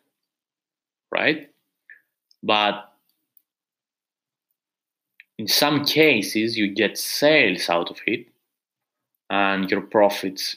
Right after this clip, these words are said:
you know, are, are, are fair. Your profits are good. Now, it's all a numbers game, right? So if you just look at your ad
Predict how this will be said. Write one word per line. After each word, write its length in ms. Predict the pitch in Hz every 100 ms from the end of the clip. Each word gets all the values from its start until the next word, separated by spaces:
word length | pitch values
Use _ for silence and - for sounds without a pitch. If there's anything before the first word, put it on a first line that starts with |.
| -
you 60 | 95
know, 280 | 92 90 -
are, 300 | 98 95 95 92 -
are, 200 | 104 95 - _
are 120 | 107 -
fair. 520 | - 104 92 85 - -
Your 140 | 95
profits 520 | 92 113 101 - - 92
are 100 | 98
good. 400 | 120 117 - - _ _ _ _ - _ _ _ _
Now, 460 | 110 107 104 107 - _ _
it's 280 | 113 117 -
all 500 | 131 123 117 110 104
a 140 | -
numbers 540 | 113 107 104 101 95 -
game, 500 | 104 98 87 85 - _ -
right? 500 | - 87 135 143 143 _ _ _ _ - - - - - _ -
So 680 | - - 117 113 113 - - _ -
if 140 | 135
you 160 | 156 170
just 280 | 147 139 - -
look 240 | 131 143
at 100 | 156
your 200 | 120 104
ad 340 | 98 120 143